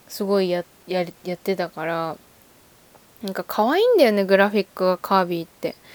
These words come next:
でね、カービィの歴代のミ-、ビージーエムのプレイリストみたいなのがYouTubeにあるんだけど、それめっちゃ聞いて、あのー、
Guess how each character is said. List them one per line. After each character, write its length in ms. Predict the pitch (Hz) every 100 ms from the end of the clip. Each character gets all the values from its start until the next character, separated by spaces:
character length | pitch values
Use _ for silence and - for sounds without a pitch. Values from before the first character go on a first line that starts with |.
| - -
で 80 | 190
ね、 140 | 190
カ 240 | - 339 415
ー 40 |
ビ 180 | 311 233
ィ 20 |
の 160 | 208 190
歴 320 | 190 190 254
代 240 | 269 277 277
の 140 | 277
ミ-、 260 | 262 262 208
ビ 260 | 202 254
ー 40 | 262
ジ 80 | 277
ー 40 |
エ 100 | 277
ム 140 | 247 190
の 180 | 170
プ 180 | 170 220
レ 140 | 240 247
イ 40 |
リ 120 | 254
ス 60 | 247
ト 120 | 190
み 140 | 170
た 140 | 165 160
い 40 |
な 120 | 156
の 180 | 151 165 - _ _ _ -
が 280 | 180 170 156
YouTube 440 | 175 185 202 170
に 140 | 160 156
あ 80 |
る 100 | 165
ん 60 | 160
だ 100 | 160
け 160 | - 143
ど、 260 | 156 160 - - - - -
そ 160 | 226
れ 100 | 220
め 140 | 220 202
っ 40 |
ち 100 | -
ゃ 20 |
聞 200 | 220 220
い 40 | 208
て、 440 | - 214 190 165 - - - _
あ 140 | 175
の 580 | 175 165 165 165 165
ー、 20 | 165